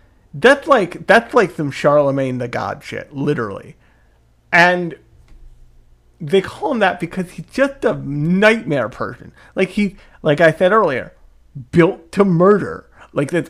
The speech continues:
all, that's basically what he's good at. He's built to stalk you like a ninja and end your life. <laughs> And they also do that with Yumiko in, like, giving, in just giving you,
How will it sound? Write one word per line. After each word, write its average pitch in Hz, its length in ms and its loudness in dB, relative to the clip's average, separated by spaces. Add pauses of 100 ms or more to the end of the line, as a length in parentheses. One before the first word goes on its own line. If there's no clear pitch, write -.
(140)
all, 160 140 -2
that's 185 240 0
basically 190 680 0
what 165 240 0
he's 180 180 -6
good 151 360 2
at. - 380 -6 (280)
He's 151 240 -4
built 156 320 0
to 247 100 -2
stalk - 460 -2
you 196 100 -4
like 196 220 0
a 220 40 -2
ninja 139 540 -2
and 131 120 -6
end 123 360 -10
your 139 160 -6
life. - 640 -12
<laughs> - 60 -20 (1300)
And 185 240 2
they 202 120 2
also 190 260 0
do 185 140 -6
that 180 200 -2
with 165 140 -8
Yumiko 160 800 -2
in, 139 200 -10
like, 123 340 -8 (840)
giving, 165 360 0
in 160 440 -8
just 170 280 -6
giving 156 380 -4
you, 165 480 -4